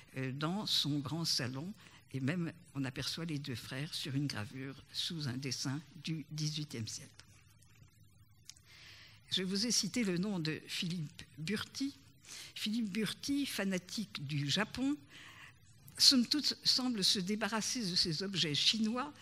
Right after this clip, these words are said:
puisque l'objet que vous voyez ici à droite, acquis à la vente Goncourt, euh, par, euh, euh, un marchand parisien qui, euh,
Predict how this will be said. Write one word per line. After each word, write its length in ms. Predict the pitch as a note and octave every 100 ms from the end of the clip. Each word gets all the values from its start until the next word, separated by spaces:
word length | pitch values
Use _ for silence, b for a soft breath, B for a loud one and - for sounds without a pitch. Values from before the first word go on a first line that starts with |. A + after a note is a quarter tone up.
| B B B
puisque 360 | - G#3+ - A3 F3+ -
l'objet 500 | E3 G#3+ F#3 G#3+ A3
que 140 | F#3+ E3
vous 180 | D3+ D#3+
voyez 260 | F3 E3
ici 380 | E3+ D3 - C#3
à 80 | D#3
droite, 520 | E3+ B3+ C#4+ - - G#3+ - -
acquis 400 | F#3 - A#3 G3+
à 80 | C#3
la 100 | C3+
vente 280 | F3 F#3+
Goncourt, 640 | D#3 E3 E3 - G3 E3 D3+ B B B -
euh, 160 | D#3 D3 C#3+ -
par, 380 | E3 C#3 D3 C#3
euh, 260 | C#3 A#2 E2 - B G#2+ -
euh, 520 | B2 - - C2+ - -
un 100 | C#3+
marchand 400 | C#3 - - G3+
parisien 560 | D#3 D#3+ D3+ F3 E3+ E3
qui, 580 | - D3 C#3+ D3 D3 - B B
euh, 40 | A#3+